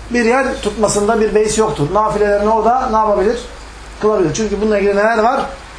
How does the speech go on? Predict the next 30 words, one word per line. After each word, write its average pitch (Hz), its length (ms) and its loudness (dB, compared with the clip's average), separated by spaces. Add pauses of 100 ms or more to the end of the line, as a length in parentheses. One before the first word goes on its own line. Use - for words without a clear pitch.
(340)
Rivayetler 190 460 2
var. 135 220 0
Nebi 185 200 2
Aleyhisselatü 190 420 0
Vesselam'dan 190 360 2
şöyle 202 240 2
bir 180 80 2
rivayet 165 340 0
var. 247 180 2 (680)
Yezid 196 220 2
ibn 214 140 2
Ebi 214 200 2
Ubeyd 208 340 0
diyor 254 140 2
ki, 240 280 0
"Kuntu 240 280 2
ati 254 340 2
ma'a 240 320 2
Selamet 233 380 0
ibn 240 140 0
al-Akwa'." 226 640 0 (920)
Seleme 240 420 2
ibn 240 120 2
Akwa 233 380 2
ile 214 120 2
giderdim. 247 520 2 (680)
"Fe 208 60 2
yusalli 262 460 2
indel 262 280 2
ustuvane." 233 760 0